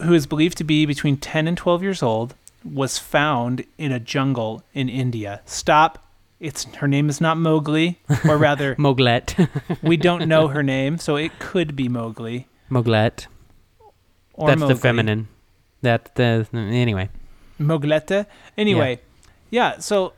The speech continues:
Speaker 1: these people were walking, and they saw a pack of monkeys go by, and they saw a little small girl,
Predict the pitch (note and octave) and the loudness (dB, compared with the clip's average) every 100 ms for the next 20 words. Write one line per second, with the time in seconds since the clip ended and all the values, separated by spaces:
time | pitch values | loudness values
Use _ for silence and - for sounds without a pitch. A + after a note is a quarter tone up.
0 | _ _ _ _ F#3 D#3 F3 F3 - - | _ _ _ _ -8 -4 -2 -4 -8 -8
1 | G#3+ G#3+ A3+ F#3+ E3 D3+ D#3+ F3+ E3+ D#3+ | -6 -4 -2 -2 2 2 2 -4 -6 -8
2 | - _ _ - D3 C#3 - E3+ E3+ D3 | -12 _ _ -8 -6 -4 -2 0 0 -2
3 | - - F#3 A3 E3+ D#3+ C#3+ B2 - A#2 | -8 -10 -8 -6 -4 -4 -6 -8 -8 -8
4 | A2 G#2+ A#2 - _ _ _ _ _ - | -6 -8 -8 -14 _ _ _ _ _ -10
5 | E3+ D#3+ D3 E3 C#3+ D3+ - _ _ - | -4 -4 -2 0 2 0 -4 _ _ -4
6 | D#3 D3+ - F3+ E3 D#3 A#3+ A2+ G#2+ | -2 -2 -4 -2 -2 -2 -2 -2 -4